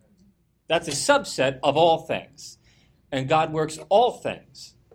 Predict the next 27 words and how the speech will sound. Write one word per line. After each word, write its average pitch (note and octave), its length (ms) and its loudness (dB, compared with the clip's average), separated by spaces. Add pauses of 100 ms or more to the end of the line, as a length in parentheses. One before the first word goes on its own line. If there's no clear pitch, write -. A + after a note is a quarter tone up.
(120)
together A2+ 420 -4
for - 160 -12
good G#2+ 260 -6
for C#3 120 -14
those A#2 280 -8
who B2 80 -16
love G#2+ 220 -6
the G#2 60 -16
Lord. A2 280 -12 (1160)
But C#3 200 2
we D3 100 -4
have D#3 140 -4
to F3 80 -10
understand D3 640 -8
what C#3+ 260 -6
the C#3 80 -6
good D3 320 -4
is G#2 260 -2
according C3+ 480 -12
to A#2+ 120 -16
God's A#2 420 -8
will, G2 200 -6
not G#2+ 220 -8
our G2+ 160 -2
will. F#2 300 -12 (600)
Not A#2+ 180 -8
materialistic, C3 1120 -6